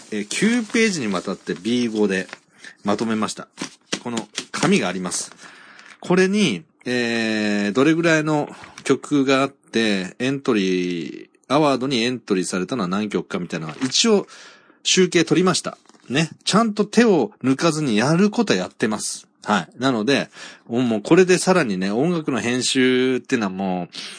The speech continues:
あの、やるとしたらアワード当日にしましょう。ね。まずはここでまったりとね、えー、このショボソンアワード二千十八の企画を聞いていただいた、そして、えー、参加していただいたね、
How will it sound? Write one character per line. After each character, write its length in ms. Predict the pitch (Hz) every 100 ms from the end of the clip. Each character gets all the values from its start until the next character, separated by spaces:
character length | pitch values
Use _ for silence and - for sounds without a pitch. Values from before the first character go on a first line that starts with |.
| -
あ 120 | 98 98
の、 300 | 98 85 76
や 140 | 147
る 120 | 220
と 120 | 254 254
し 60 |
た 120 | - 87
ら 200 | - -
ア 140 | 143
ワ 140 | 226 220
ー 40 |
ド 120 | 113
当 220 | 101 143 165
日 260 | 160 151
に 80 | 139
し 80 | 127
ま 100 | 117
し 100 | 104
ょ 140 | 101 _ _ _ -
う。 20 |
ね。 180 | 131 - _
ま 180 | 113 160
ず 120 | 202
は 120 | 98
こ 140 | - 101
こ 140 | 139
で 180 | 160 98
ま 160 | 90 95
っ 60 | -
た 100 | -
り 120 | 226
と 100 | 202 101
ね、 220 | 104 - _ - - - _
え 1400 | 107 98 95 92 185 131 190 180 180 90 - - 160 82
ー、 40 |
こ 120 | -
の 160 | 120 113
シ 100 | -
ョ 40 |
ボ 100 | 117
ソ 160 | 117 123
ン 60 | 120
ア 60 |
ワ 160 | 139 123
ー 20 |
ド 160 | 95 - _ _ _ _ _ _ -
二 100 | 120
千 220 | 107 143 113
十 160 | 107
八 240 | 110 123 104
の 80 |
企 160 | 92 -
画 280 | 117 110 120
を 180 | 123 104 - - -
聞 200 | - 147
い 40 | 151
て 120 | 139
い 100 | 123
た 120 | 147
だ 100 | 143
い 80 | 131
た、 220 | 120 101
そ 120 | -
し 80 | 117
て、 380 | - 120 113 107 -
え 100 | 95
ー、 40 |
参 260 | - 143 156
加 180 | - 135
し 60 |
て 100 | -
い 100 | 113
た 100 | 127
だ 100 | 151
い 60 | 143
た 100 | 139
ね、 220 | 170 -